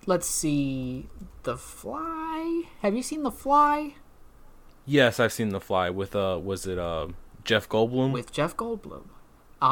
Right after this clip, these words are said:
Speaker 1: Um,
Speaker 2: I did see that, actually.
Speaker 1: Kinda think about that, maybe, when
Speaker 2: Okay.
Speaker 1: when you think of Akira. It's not really what it presented itself as, but it turned into some, like, there's people with psychic abilities and everything. It gives the Scanners connection, and there's, like,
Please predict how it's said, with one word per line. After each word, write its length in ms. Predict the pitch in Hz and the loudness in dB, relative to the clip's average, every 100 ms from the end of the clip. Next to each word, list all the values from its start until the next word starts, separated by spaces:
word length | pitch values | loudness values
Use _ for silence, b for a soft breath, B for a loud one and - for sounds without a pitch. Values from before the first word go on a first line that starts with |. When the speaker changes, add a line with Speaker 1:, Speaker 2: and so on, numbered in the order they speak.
| 131 113 | 10 10
Speaker 1:
Um, 60 | |
Speaker 2:
I 80 | 110 | 6
did 200 | 113 104 | 2 -2
see 180 | - 101 | -2 0
that, 180 | 92 85 | 2 0
actually. 460 | 82 - 87 92 - - - - - - - - - - - - - - - | -2 -6 -8 -10 -14 -20 -20 -18 -18 -18 -20 -20 -20 -20 -20 -20 -20 -12 -2
Speaker 1:
Kinda 260 | 262 269 | 2 4
think 160 | 254 220 | 6 8
about 240 | 196 175 | 10 10
that, 300 | 147 131 - | 10 6 6
maybe, 480 | 117 120 - - - _ _ | -4 -10 -12 -18 -20 _ _
when 500 | - 120 117 113 107 - | -8 -4 -4 -4 -8 -2
Speaker 2:
Okay. 480 | - 170 117 90 87 - - - | 4 4 4 2 -4 -14 -18 -10
Speaker 1:
when 180 | 135 123 | -6 -6
you 60 | |
think 180 | - 120 | -4 -6
of 80 | 113 | -6
Akira. 260 | 110 127 127 | -6 -4 -2
It's 180 | - 240 | 6 12
not 260 | 247 - | 12 10
really 240 | 180 233 208 | 8 8 10
what 140 | 185 | 8
it 80 | 151 | 6
presented 400 | 143 147 285 269 | 2 2 2 0
itself 440 | 185 - 104 - | 0 -4 -6 -8
as, 280 | 87 50 - | -14 -14 -10
but 160 | 123 110 | -4 -4
it 160 | - | -6
turned 360 | - 165 156 139 | -8 -6 -6 -8
into 220 | 113 127 | -10 -10
some, 320 | - 110 117 - B B B B | -8 -6 -8 -12 B B B B
like, 280 | 127 113 - | 0 0 -4
there's 480 | 131 127 - - - b b b | -4 -2 0 -2 -4 b b b
people 300 | - 165 147 | -2 4 4
with 180 | 139 131 | 4 2
psychic 420 | - 170 151 151 | 2 2 0 -2
abilities 600 | 135 160 160 143 131 123 | -2 0 2 0 -2 -4
and 80 | 123 | -4
everything. 360 | 120 117 131 120 | -4 -4 -6 -6
It 140 | - | -4
gives 160 | 156 - | -4 -2
the 80 | |
Scanners 580 | 113 - 156 156 143 127 | -6 -2 0 2 0 -2
connection, 460 | - 123 110 - 120 | -4 -6 -6 -8 -10
and 160 | 113 | -8
there's, 220 | 117 117 120 | -6 -6 -6
like, 240 | 110 | -6